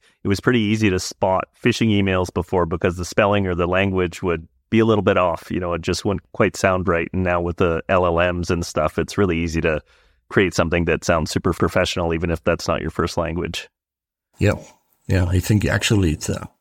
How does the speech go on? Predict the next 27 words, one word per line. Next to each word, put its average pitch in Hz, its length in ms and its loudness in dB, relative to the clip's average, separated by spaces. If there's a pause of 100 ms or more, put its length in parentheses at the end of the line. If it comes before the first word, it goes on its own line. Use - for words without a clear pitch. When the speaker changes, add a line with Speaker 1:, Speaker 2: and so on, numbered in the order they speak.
(380)
Speaker 2:
something 110 460 2
that 90 160 2
I, 87 300 -4
I 92 40 -2
always 101 540 0 (480)
like 107 340 2
to 85 380 -6 (340)
admire 110 560 2
when, 95 300 0
when 107 160 2
what, 113 180 2
you 113 120 0
know, 104 120 2
how 117 180 2
they 113 120 -2
use, 107 460 -2 (380)
how 135 200 2
it 135 100 2
evo-, 123 360 0
uh, 120 160 2
evolves. 117 440 -2
It 117 100 -2
always 156 260 0
evolves. 127 400 -2
And, 95 140 -2
and, 98 300 -2
and 95 200 -2